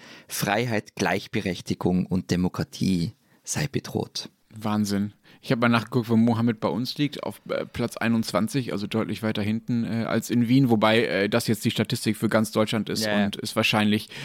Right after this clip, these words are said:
Speaker 2: Verzerrungen zwischen Stadt und Land gibt. Also in Berlin wird der Anteil wahrscheinlich höher sein als auf dem flachen Land. Ähm, aber ehrlich gesagt, das führt bei uns jetzt überhaupt gar keine Aufregung. Also ich kenne diese Mohammed-Aufregung nicht und ich verstehe auch nach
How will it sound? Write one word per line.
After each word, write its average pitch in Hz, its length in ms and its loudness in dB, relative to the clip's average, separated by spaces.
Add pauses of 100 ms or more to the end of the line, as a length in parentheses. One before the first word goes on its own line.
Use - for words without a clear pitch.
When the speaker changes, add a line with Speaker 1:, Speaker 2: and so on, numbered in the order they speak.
(140)
Speaker 2:
Verzerrungen 113 540 2
zwischen 104 220 -2
Stadt 101 200 -2
und 104 140 -2
Land 101 260 0
gibt. - 240 -6
Also 98 140 -4
in 98 460 -2
Berlin 104 360 0
wird 104 80 -4
der 87 100 0
Anteil 98 240 -2
wahrscheinlich 98 380 -2
höher 98 180 0
sein 95 300 -4
als 90 300 -8
auf - 160 -6
dem 95 100 -8
flachen 95 260 -8
Land. 101 240 -4 (560)
Ähm, 113 460 2 (460)
aber 131 220 0
ehrlich 131 180 -2
gesagt, 120 240 -2
das 110 100 -2
führt 117 180 0
bei 101 100 2
uns 117 220 0
jetzt 113 180 0
überhaupt 104 380 -6
gar 110 160 -6
keine 101 240 0
Aufregung. 95 380 -2
Also 95 140 -6
ich 98 100 -12
kenne 107 180 0
diese 104 160 -4
Mohammed-Aufregung 104 800 -4
nicht 117 180 -4
und 107 180 -6 (240)
ich - 120 -8
verstehe 131 400 2
auch 120 120 2
nach 110 220 2